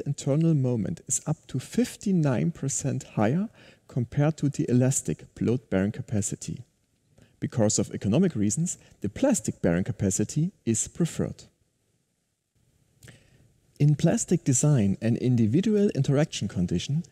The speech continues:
is required. Focus of this study is the research of plastic bearing capacity, considering the two bending moments and the warping moment, and the evaluation of the accuracies of current and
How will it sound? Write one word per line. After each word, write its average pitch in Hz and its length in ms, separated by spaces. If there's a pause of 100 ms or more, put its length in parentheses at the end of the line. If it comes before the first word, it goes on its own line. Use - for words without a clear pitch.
(120)
is 131 240
required. - 560 (560)
Focus - 480
of - 180
this 175 160
study 113 540
is 123 140
the 107 160
research 190 680
of - 220
plastic 156 480
bearing 123 400
capacity, - 680 (320)
considering 151 680
the 113 240 (220)
two 196 200
bending 151 500
moments 104 540
and 196 260
the 170 120
warping 117 520
moment, 95 400 (400)
and 143 220
the - 100 (100)
evaluation 120 800 (300)
of 131 160
the 135 160 (220)
accuracies 127 760 (120)
of - 200
current 160 520
and 107 120